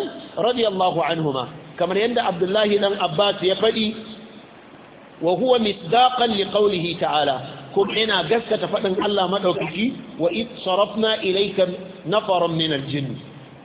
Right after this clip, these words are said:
Ka faɗi wa al'ummanka a yayin da wasu tawaga na aljanu suka fuskanto, "Yastabi'una al-Qur'ana." Suna sauraron karatunka na Al-Qur'ani. "Falamma hadaruhu." A yayin da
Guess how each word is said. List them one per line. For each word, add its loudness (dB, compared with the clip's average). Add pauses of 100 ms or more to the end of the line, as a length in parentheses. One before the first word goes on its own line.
(580)
Ka 2
faɗi 0
wa 4
al'ummanka 0
a 2
yayin 4
da 0
wasu 0
tawaga 4
na 0
aljanu 2 (500)
suka 0 (200)
fuskanto, 2 (720)
"Yastabi'una 0
al-Qur'ana." 0 (360)
Suna 0
sauraron 4
karatunka 2
na -2
Al-Qur'ani. 0 (500)
"Falamma 2
hadaruhu." 0 (320)
A 0
yayin 2
da 4